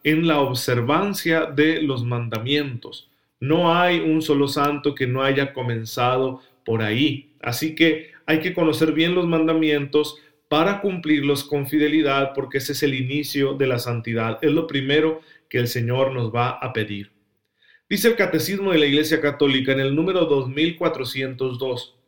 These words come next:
que todos los bienes que hemos recibido de Dios están destinados al bien universal. ¿Sí? Todas las cosas que terrenalmente nosotros encontramos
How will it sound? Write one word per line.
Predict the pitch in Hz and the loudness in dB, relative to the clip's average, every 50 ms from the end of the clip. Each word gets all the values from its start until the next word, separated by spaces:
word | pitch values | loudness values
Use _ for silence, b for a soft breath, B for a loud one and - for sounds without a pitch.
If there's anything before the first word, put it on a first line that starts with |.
| _ _ _ _ _ _ _ _ _ _ _ | _ _ _ _ _ _ _ _ _ _ _
que | - 147 | -2 -2
todos | 143 139 139 156 170 180 202 220 233 226 | -2 0 0 2 4 4 4 4 4 2
los | 220 190 165 156 156 | 2 2 0 0 0
bienes | 170 175 170 165 160 147 139 - | 0 0 0 2 2 0 -2 0
que | - 156 | 2 2
hemos | 156 160 185 175 | 2 2 0 -2
recibido | 175 156 - - 147 143 156 160 156 160 | -2 -2 0 0 0 2 2 2 2 2
de | 165 170 160 | 2 2 2
Dios | 156 143 135 135 135 135 - - _ _ _ | 2 2 2 0 -2 -4 -8 -12 _ _ _
están | 143 135 - - 170 170 180 190 | -8 -8 -4 -2 0 0 0 0
destinados | 208 202 - - 156 151 147 147 147 156 160 165 170 165 - - - | -2 -2 -2 -2 -2 -2 0 0 2 2 2 0 0 -2 -6 -6 -4
al | 143 139 131 123 | -2 0 0 0
bien | 120 135 139 139 147 156 | 0 0 0 0 0 -2
universal. | 151 147 139 123 117 113 110 - - - 117 101 98 - - _ _ _ _ _ _ _ _ _ _ _ _ | -4 -4 -2 -2 -4 -4 -4 -6 -6 -6 -6 -6 -8 -10 -18 _ _ _ _ _ _ _ _ _ _ _ _
¿Sí? | - - 143 160 151 | -4 -2 -2 -2 0
Todas | - 180 196 220 233 | 0 2 2 4 4
las | 233 208 - | 2 0 -2
cosas | - - 175 175 165 - 143 135 135 - | -4 -2 0 0 0 0 0 -2 -2 -2
que | - 143 139 | -4 -4 -2
terrenalmente | 135 139 135 139 135 147 156 165 170 170 175 - 180 | 0 0 0 0 0 0 0 2 0 -2 -2 0 0
nosotros | 165 156 139 143 156 156 156 160 - 147 | 0 0 0 0 -2 -2 0 -2 -2 -2
encontramos | 139 131 120 131 127 123 123 135 139 135 131 123 120 120 b b | -4 -4 -4 -6 -6 -2 0 0 0 0 0 -4 -6 -8 b b